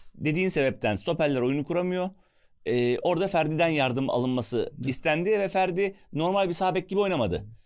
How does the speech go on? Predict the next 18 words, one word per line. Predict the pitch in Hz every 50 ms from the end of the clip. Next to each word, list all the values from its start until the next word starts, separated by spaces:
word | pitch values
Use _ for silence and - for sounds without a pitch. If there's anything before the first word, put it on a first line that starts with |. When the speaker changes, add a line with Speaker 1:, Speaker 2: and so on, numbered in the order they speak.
| - - - - - - -
Speaker 1:
Sekiz | - - 151 180 214
numara | 233 220 220 220
gibi | 214 214
oynadı. | 220 220 220 208 254 240 - -
Bir | 156 147 208
anda | 214 202 196 190
ikinci | 190 165 202 196 196 185 202
yarıda | 190 170 170 226 233 - -
o | 165 175 147 - -
free | - 170 175
kick | 160 -
pozisyonundan | - 160 151 - 143 143 147 147
Speaker 2:
Evet. | 160 175
Speaker 1:
önce | 240 247 - - - - - - - -
sol | - - 175 156
taraftan | 151 143 131 123 - 180 190 196
Speaker 2:
Evet. | 101 98 98 - _ _ _ _ _ _ _ - - - _ - - 73 - _ _ _ _ _ _ 127
Speaker 1:
bir | 147 143 123 123 -